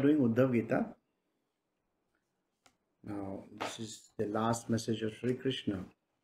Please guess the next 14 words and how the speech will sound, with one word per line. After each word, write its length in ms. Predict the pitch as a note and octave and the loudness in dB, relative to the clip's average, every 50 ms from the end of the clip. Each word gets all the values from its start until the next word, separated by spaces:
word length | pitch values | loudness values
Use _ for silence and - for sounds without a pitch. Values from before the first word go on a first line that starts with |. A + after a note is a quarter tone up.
| _ _ _ _ _ _ _ _ _ _ _ _ _ _ _ _ _ _ _ _ _ _ _ _ _ _ _ _ _ - | _ _ _ _ _ _ _ _ _ _ _ _ _ _ _ _ _ _ _ _ _ _ _ _ _ _ _ _ _ -2
chapter 360 | A2+ G#2+ G#2 - - - G#2+ | -2 -2 -2 -4 -8 -6 -2
nine, 580 | G#2 G#2+ G#2+ G#2+ G#2+ G#2 A2 B2+ D#3+ E3+ - - - _ _ _ _ _ _ - | 0 0 0 0 0 2 2 2 2 0 -4 -8 -14 _ _ _ _ _ _ -18
and 600 | A2 G#2 G2 G2 G2 G2 G2 G2 G2 G2 G2 G2+ G#2 | -16 -12 -10 -8 -8 -6 -6 -4 -4 -4 -4 -2 2
we 180 | A#2 B2 B2 A#2+ | 4 6 6 6
were 380 | A2 A2 G#2+ G#2 G#2 G2+ G2+ G2+ | 6 4 2 2 0 -2 -2 -2
on 240 | G2+ G2+ G2 G2 | -4 -4 -6 -4
verse 460 | G2 G#2+ A2+ A#2 A#2 A#2 - - - - _ _ | 0 2 4 4 4 2 -2 -8 -16 -18 _ _
twenty-two. 1040 | A2+ G2+ G2 G2 F#2+ - A2 G#2+ - - _ - _ _ _ _ _ _ - D3+ A#2+ F#2 - - - _ - | -4 -4 -4 -6 -6 -6 -8 -8 -8 -14 _ -20 _ _ _ _ _ _ 6 6 6 6 2 -6 -12 _ 2
We 100 | A#2+ A#2 | 2 4
are 80 | A2+ | 4
done 240 | G#2+ G#2+ A#2 C#3 F3 F3 | 2 2 0 0 2 2
till 100 | F3 B2+ | 2 2
verse 240 | G2+ G2+ G#2+ G#2+ - | 4 4 2 2 0
twenty-one. 760 | - A2 G2+ G2+ G2 G#2+ G#2 G#2 G#2 B2 A#2+ G#2 G2 - - | -4 -6 -4 -4 -2 -2 -2 2 2 4 4 4 2 0 -4